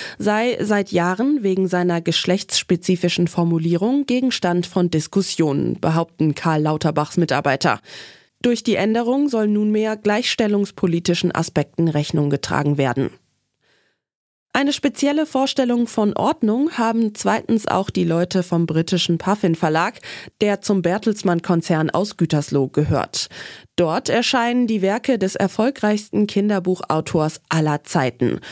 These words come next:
Roald Dahls Klassiker James und der Riesenpfirsich, der fantastische Mister Fox und Charlie und die Schokoladenfabrik zählen nicht nur für Kinder zum Schönsten, was man vorlesen kann.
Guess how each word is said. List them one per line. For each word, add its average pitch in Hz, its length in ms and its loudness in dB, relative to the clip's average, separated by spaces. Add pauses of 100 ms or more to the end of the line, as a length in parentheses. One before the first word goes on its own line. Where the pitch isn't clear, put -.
(160)
Roald 226 640 -2
Dahls 160 400 -2
Klassiker 165 720 0
James 170 380 0
und 160 220 0
der 151 160 2
Riesenpfirsich, 180 840 0 (400)
der 214 220 2
fantastische 240 720 0
Mister 190 280 0
Fox 208 360 -2
und - 420 -2
Charlie 208 460 0
und 180 160 -2
die 170 100 0
Schokoladenfabrik 170 1000 0 (340)
zählen 262 400 0
nicht 254 240 -2
nur 214 160 2
für 180 180 0
Kinder 202 480 0
zum 190 180 2
Schönsten, 247 640 0
was 165 220 0
man 185 260 0
vorlesen 151 800 0
kann. 147 280 0